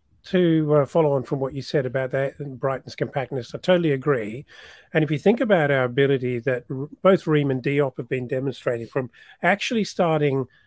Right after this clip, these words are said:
attacking moves by switching play and switching it out wide,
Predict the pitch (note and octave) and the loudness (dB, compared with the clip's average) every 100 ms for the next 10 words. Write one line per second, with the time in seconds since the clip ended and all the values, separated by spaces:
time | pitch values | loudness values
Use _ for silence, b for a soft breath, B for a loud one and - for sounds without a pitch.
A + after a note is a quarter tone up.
0 | _ E3 - F3 C#3+ D3+ C3+ C3 B2 - | _ -8 -2 -2 -2 -2 0 -2 -2 -4
1 | A#2+ - G3+ - F3 D#3 E3+ C#3+ A2+ A#2+ | -4 0 0 2 0 0 0 0 -2 -6
2 | D3+ b b D3 - - - F3+ D3 C#3 | -8 b b -10 -2 0 2 2 2 2
3 | C#3 C3+ C3 A2+ A2+ D#3 | 0 -2 -2 -2 -6 -8